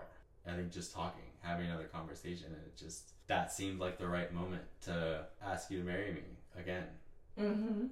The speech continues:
Speaker 2: So I'm like, yes, obviously. So I'm like, "So what are we gonna do? Like, go home and, like, I'm gonna put my ring back on?" Or, like,
Speaker 1: 'Cause you
Speaker 2: what?
Speaker 1: still have the ring. I got one of those.
Speaker 2: Yep.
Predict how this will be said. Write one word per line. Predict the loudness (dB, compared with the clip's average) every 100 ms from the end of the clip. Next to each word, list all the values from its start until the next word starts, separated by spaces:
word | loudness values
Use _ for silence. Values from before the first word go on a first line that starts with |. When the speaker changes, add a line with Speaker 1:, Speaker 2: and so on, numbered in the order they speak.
| 0
Speaker 2:
So | 8 8 8
I'm | 6 8 8 8 4 2 -4
like, | 6 12 12 12 4 -4 -6
yes, | 6 12 12 12 12 10 4
obviously. | 12 12 12 6 2 4 4 4 0
So | 6 10
I'm | 10
like, | 10 4
"So | 6 8 8 8 4 2
what | 4 10 12
are |
we | 12
gonna | 12 8
do? | 8 8 8
Like, | 6 4 8
go | 10
home | 10 10 8 8
and, | 6
like, | 6 4 0 0
I'm | 4 6
gonna | 6 4
put | 6
my | 8
ring | 8 6 4
back | 2 4
on?" | 6 8 8
Or, | 6 4
like, | 4 2 -2 -12 -6
Speaker 1:
'Cause | 0
you |
Speaker 2:
what? | 4
Speaker 1:
still | 10 12
have | 12
the | 8
ring. | 6 4 2 0
I |
got | 2 4
one | 2
of | 0
those. | -2 -4 -8 -8 0
Speaker 2:
Yep. | 8 10 8